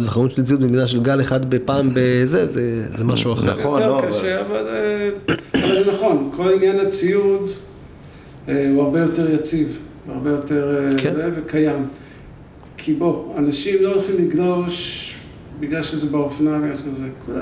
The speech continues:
Speaker 3: רובנו הולכים לגלוש בגלל שאנחנו אוהבים את זה.
Speaker 1: כן.
Speaker 3: יש אומנם, אתה יודע, בפריפריה,
Speaker 1: לאורך
Speaker 3: אתה יודע,
Speaker 1: זמן, אבל לא, לאורך זמן אתה צודק, נכון. מי שגולש
Speaker 3: כן.
Speaker 1: לאורך זמן, זה כי הוא אוהב את
Speaker 3: תמיד
Speaker 1: זה, אף אחד לא
Speaker 3: נשאר
Speaker 1: נשאר.
Speaker 3: הקור.
Speaker 1: נכון.
Speaker 3: יש את הפיקים, את העליות והירידות, אבל הקור קיים. זה גם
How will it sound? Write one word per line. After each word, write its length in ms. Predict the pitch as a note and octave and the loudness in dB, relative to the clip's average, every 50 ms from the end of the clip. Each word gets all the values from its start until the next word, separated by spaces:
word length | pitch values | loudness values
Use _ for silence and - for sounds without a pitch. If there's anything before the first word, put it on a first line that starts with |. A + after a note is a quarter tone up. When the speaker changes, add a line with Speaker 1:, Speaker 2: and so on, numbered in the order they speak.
| C4+ - - - - - - | -6 -8 -8 -10 -10 -8 -8
Speaker 3:
רובנו 560 | - - F3+ F3+ F3+ F3 F#3 G#3+ A3+ A3+ A3+ A3 | -6 -4 -2 0 0 2 2 2 2 2 0 0
הולכים 280 | G#3+ F#3+ - F#3+ G3 | 0 0 0 0 0
לגלוש 260 | G3 F#3 F#3 F#3+ F#3 | 0 2 2 2 2
בגלל 200 | F3+ E3+ E3 E3 | 2 0 0 0
שאנחנו 380 | D3+ E3+ E3 D3+ C#3 D3+ D3 C#3+ | -2 -2 -2 -2 -2 0 0 0
אוהבים 300 | C#3 C3+ C3+ D#3 D#3 D3+ | 2 2 2 2 4 2
את 80 | C#3+ - | 2 2
זה. 100 | - B2+ A#2+ - | -4 -8 -6 -2
Speaker 1:
כן. 200 | - G2+ G2 F#2+ G#2 - - - - - - - - - - | -2 -2 -2 -2 -6 -8 -12 -16 -20 -20 -20 -20 -20 -12 -4
Speaker 3:
יש 200 | - G#3+ A3 A3+ | -2 -2 0 0
אומנם, 320 | A3 G3 F3+ E3 D3+ D3 C#3 C#3+ - | 0 2 2 4 2 2 2 0 -2
אתה 80 | - F3+ | -4 -4
יודע, 240 | E3+ F3 E3 D3 C3+ C3 B2+ - | -2 0 0 0 0 -2 -4 -4
בפריפריה, 540 | D3+ D3+ - E3+ E3+ E3 D#3+ - C3+ B2 C#3 | -4 -2 0 0 0 0 0 2 2 2 4
Speaker 1:
לאורך 200 | D3 D#3+ E3+ F#3+ | 4 4 4 4
Speaker 3:
אתה 60 | F#3+ | 2
יודע, 120 | F#3+ - D#3+ | 2 2 2
Speaker 1:
זמן, 260 | D3+ D#3+ E3+ E3 D#3+ D3+ | 4 4 4 4 2 2
אבל 200 | C#3+ C3 B2+ A#2+ | 2 2 2 2
לא, 300 | A#2+ A#2+ B2 B2 A2+ G#2 | 2 2 2 0 0 0
לאורך 260 | G#2+ A#2 C3+ C#3+ C3 | 2 2 2 2 2
זמן 160 | C3 C#3 C#3+ C#3+ | 2 2 2 2
אתה 100 | D#3+ D3+ | 0 0
צודק, 300 | - F3+ F#3+ G3+ F3 - | 2 2 2 2 2 0
נכון. 300 | G#2 G#2 - - C#3 A#2 A#2 | 0 -2 0 0 0 2 2
מי 60 | B2 | 2
שגולש 340 | - D3+ C#3 C3+ C#3 C#3 A2+ | 2 2 2 2 2 2 4
Speaker 3:
כן. 60 | - | 4
Speaker 1:
לאורך 220 | C3+ B2+ C3 B2 | 4 4 4 2
זמן, 180 | A#2+ A#2 A2 G#2+ | 2 0 0 0
זה 120 | G#2 A2 | 0 0
כי 80 | - C#3 | 2 2
הוא 100 | C#3+ D3 | 4 4
אוהב 100 | E3 F3 | 4 4
את 60 | G#3 | 2
Speaker 3:
תמיד 140 | G#3+ G#3+ A3+ | 2 4 2
Speaker 1:
זה, 40 | G#3+ | 2
אף 60 | E3 | 2
אחד 80 | C3+ B2+ | 4 4
לא 100 | A#2+ A#2+ | 2 2
Speaker 3:
נשאר 20 | |
Speaker 1:
נשאר. 200 | - - - G#2+ | 2 2 2 0
Speaker 3:
הקור. 380 | G2 G2 E3 D#3 C3 - - - - - | 2 2 2 2 2 0 -4 -8 -6 -4
Speaker 1:
נכון. 260 | - A#2 - - D3 D3 - - - - - - - | -4 -2 0 0 -2 -2 -6 -10 -18 -20 -20 -16 -10
Speaker 3:
יש 200 | - A3+ A3 - - | -6 -4 -4 -2 -2
את 60 | G#3+ | -2
הפיקים, 480 | F#3 - - - - - - - - D#3+ | -2 0 0 2 2 2 4 2 2 2
את 40 | E3+ | 2
העליות 300 | D#3 D3+ D#3 E3 D#3+ C#3+ | 0 0 0 0 -2 -2
והירידות, 420 | D#3 D#3 D3+ D#3 D#3 F#3 F#3 D3+ | 0 0 2 2 2 2 0 0
אבל 200 | C#3 C#3 C3+ B2+ | 0 -2 -2 -2
הקור 480 | B2+ C3 - - - E3 E3 D3+ - - | -4 -4 -6 -4 -2 -2 0 0 -2 -4
קיים. 400 | - - D3+ D#3 E3+ E3 C#3+ B2 A#2+ - | -4 -2 -2 0 0 0 0 -2 -2 -2
זה 100 | C#3+ D3+ | -2 -2
גם 260 | D3+ D#3 E3 E3+ E3 | 0 2 2 2 2